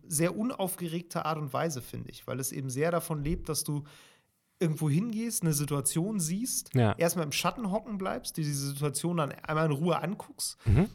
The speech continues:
Speaker 1: und dann halt irgendwie planst, was mache ich jetzt so, ne? Ob du eine Wache ablenkst und dann eine andere ausschaltest oder halt irgendwie einfach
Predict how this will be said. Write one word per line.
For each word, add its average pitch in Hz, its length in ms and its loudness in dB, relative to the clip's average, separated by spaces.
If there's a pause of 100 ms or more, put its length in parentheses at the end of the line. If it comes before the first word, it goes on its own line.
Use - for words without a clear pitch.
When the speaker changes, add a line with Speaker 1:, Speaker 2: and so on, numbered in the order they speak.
(140)
Speaker 1:
und 165 120 0
dann 175 180 6
halt 196 160 2
irgendwie 196 580 2 (1300)
planst, 180 540 4
was 156 140 0
mache 170 200 2
ich 147 100 -2
jetzt 117 220 0
so, 127 120 -4
ne? 175 180 2
Ob 156 120 -2
du 147 80 -4
eine 139 140 0
Wache 180 260 0
ablenkst 165 480 0
und 139 140 -4
dann 135 280 -2
eine 139 220 -2
andere 147 320 2
ausschaltest 156 600 0
oder 135 220 0
halt 135 180 0
irgendwie 135 280 -4
einfach 135 300 -2